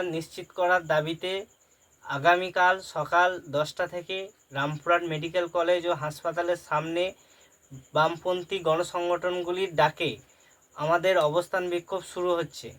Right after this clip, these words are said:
এই অবস্থান বিক্ষোভ চলবে আগামী সাতাশে আগস্ট পর্যন্ত। আপনারা সকলেই জানেন, পশ্চিমবঙ্গে গোটা রাজ্যের যে স্বাস্থ্য পরিষেবা, যে হাসপাতালগুলো রয়েছে, তা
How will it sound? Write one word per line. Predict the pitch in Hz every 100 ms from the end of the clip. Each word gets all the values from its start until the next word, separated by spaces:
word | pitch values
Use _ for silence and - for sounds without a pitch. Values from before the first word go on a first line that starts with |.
| _ _ _ _ -
এই | 170 185
অবস্থান | 165 160 175 - 185
বিক্ষোভ | 180 175 185 175
চলবে | 185 175 175 196 214 - - -
আগামী | 143 165 175 185
সাতাশে | - 156 175 175 170 202 220 _ -
আগস্ট | 160 185 - -
পর্যন্ত। | 175 151 143 123 113 - _ - _ _ -
আপনারা | 143 156 175 185
সকলেই | 185 165 - 175 196
জানেন, | 175 165 175 208 226 _
পশ্চিমবঙ্গে | 160 160 - 185 180 185 185 185 208 214 - _ _ _ _ _ _ -
গোটা | 147 151 185 190 196 - 156
রাজ্যের | 151 160 135 - 208 214 185
যে | 202
স্বাস্থ্য | - 175 - - 208 202 -
পরিষেবা, | 190 190 190 196 185 185 190 - _ _ _ _ _ _ 170
যে | 175
হাসপাতালগুলো | 175 185 175 - 190 190 180 185 190
রয়েছে, | 175 175 180 185 202 214
তা | -